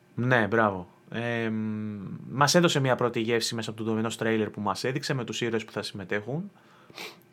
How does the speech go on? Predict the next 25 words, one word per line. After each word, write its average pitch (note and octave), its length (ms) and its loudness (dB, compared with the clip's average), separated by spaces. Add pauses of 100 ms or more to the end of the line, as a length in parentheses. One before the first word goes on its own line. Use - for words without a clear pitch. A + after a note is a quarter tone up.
Ε, C#3 640 2
και F#3+ 80 2
όπως E3+ 200 4
είπαμε, F3 220 2
είκοσι D#3 160 -2
τέσσερις D3+ 300 0
Ιουνίου C#3+ 220 2
είναι D3+ 100 0
η D3 40 0
κυκλοφορία C3 600 2
του. G3 460 -4
Ε, C3+ 480 2
ως - 500 2
φαν D#3+ 300 6
του - 120 -4
Persona C#3+ 540 4
που C#3 80 4
έπαιξε C#3+ 360 0
το - 200 -6
Strikers C#3+ 400 4
και B2 60 -2
ξετρελάθηκε, C#3+ 880 2
δεν D3 440 4
θα B2+ 220 4
είμαι G#2+ 340 4